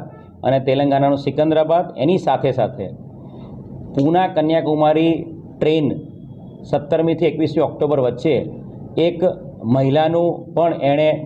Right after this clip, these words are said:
molestation, rape with murder કરેલાની કબૂલાત આપી રહ્યો છે, જે બાબતે ત્યાંની લોકલ પોલીસ તમે જાણ કરેલી છે. ત્રણે ત્રણ રાજ્યોના,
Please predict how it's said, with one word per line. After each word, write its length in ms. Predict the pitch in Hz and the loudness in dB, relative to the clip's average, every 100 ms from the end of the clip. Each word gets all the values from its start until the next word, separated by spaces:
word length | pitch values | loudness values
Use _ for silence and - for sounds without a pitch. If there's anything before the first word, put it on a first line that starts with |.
| 113 | 0
molestation, 580 | 131 143 147 135 160 156 98 | 2 0 0 0 0 -2 0
rape 200 | 123 131 147 | 0 0 0
with 160 | 147 151 - - - - 107 | -2 -4 -10 -12 -10 -2 2
murder 240 | 120 135 151 | 4 4 2
કરેલાની 460 | 151 139 139 135 143 143 | 2 2 4 4 2 0
કબૂલાત 360 | 113 135 147 | 0 2 2
આપી 240 | 139 143 147 | 0 0 0
રહ્યો 140 | 147 | 2
છે, 60 | 156 143 | 2 2
જે 80 | 156 | 2
બાબતે 360 | 151 151 156 165 165 | 2 2 2 0 0
ત્યાંની 420 | 147 139 156 175 180 - - - - | 0 2 2 4 2 -2 -12 -12 -2
લોકલ 240 | 135 143 165 160 | 0 2 0 0
પોલીસ 200 | 151 151 | 0 2
તમે 160 | 147 151 120 | 2 2 2
જાણ 180 | 131 139 | 2 2
કરેલી 320 | 143 143 143 139 | 2 2 2 2
છે. 80 | 170 165 - - - - - | 0 -2 -12 -18 -18 -8 0
ત્રણે 220 | 180 202 202 | 2 2 2
ત્રણ 220 | 208 214 208 - - - - - - - - | 2 2 0 -4 -16 -20 -20 -20 -2 0 4
રાજ્યોના, 500 | 139 131 165 170 127 | 2 4 2 4 2